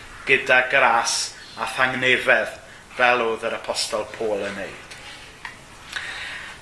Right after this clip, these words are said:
Nawr, mae'r gair yn mynd mlaen wedyn yn adnod tri, yym, i ddweud bod Paul yn diolch am y Cristnogion yma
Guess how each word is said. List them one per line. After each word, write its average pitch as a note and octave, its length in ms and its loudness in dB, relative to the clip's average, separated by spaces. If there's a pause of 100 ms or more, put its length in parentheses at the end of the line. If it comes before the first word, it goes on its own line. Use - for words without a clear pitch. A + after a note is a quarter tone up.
Nawr, G3 160 6
mae'r A#3 220 6 (1080)
gair A3+ 320 6
yn E4+ 80 0
mynd A#3+ 160 2
mlaen C3+ 340 6
wedyn A2+ 380 -2
yn A#2+ 100 -2
adnod A#2+ 360 -4
tri, G#2+ 260 -4 (800)
yym, D3 240 6 (200)
i F3+ 120 -2
ddweud G#3 280 4
bod C#4 200 4
Paul D#3 360 4 (180)
yn F#3+ 160 -2 (260)
diolch F3 640 6 (760)
am C#3 360 6 (640)
y D3 120 2
Cristnogion C#3 800 2
yma - 200 -8